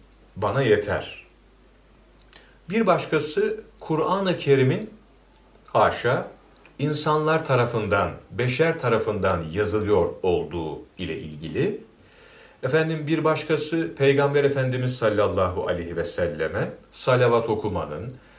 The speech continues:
veya kabir ziyaretinde bulunmanın insanı dinden çıkardığı şeklinde ve terör örgütlerine, e, faaliyetlerine kadar varan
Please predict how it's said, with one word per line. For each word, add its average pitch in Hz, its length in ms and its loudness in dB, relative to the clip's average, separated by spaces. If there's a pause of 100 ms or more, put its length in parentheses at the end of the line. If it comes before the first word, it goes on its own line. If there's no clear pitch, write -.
(160)
veya 117 280 4
kabir 135 340 0
ziyaretinde 113 760 2
bulunmanın 82 640 -6
insanı 135 440 -2
dinden 131 420 0
çıkardığı 131 920 2
şeklinde 82 840 -4 (480)
ve 113 340 4
terör 113 340 4
örgütlerine, 104 720 2
e, 98 420 -2 (560)
faaliyetlerine 98 800 0
kadar 90 280 0
varan 92 500 2